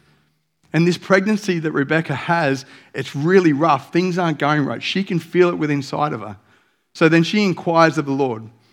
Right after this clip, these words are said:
And the Lord gives a promise. In verse twenty-one, it says, "The babies jostled each other within her, and she said, 'Why is this happening to me?' So she went to inquire of the Lord, and the Lord said to her,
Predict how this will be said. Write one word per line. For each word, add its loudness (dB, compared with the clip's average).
And -2
the 2
Lord 2
gives -2
a -2
promise. -4
In -2
verse -2
twenty-one, -4
it -16
says, -4
"The -2
babies 2
jostled -2
each 0
other 0
within -2
her, -4
and -8
she -6
said, -4
'Why -2
is 0
this -4
happening -4
to -8
me?' -10
So 0
she -2
went 0
to -4
inquire 2
of -8
the -6
Lord, -2
and -4
the -2
Lord -2
said -2
to -8
her, -14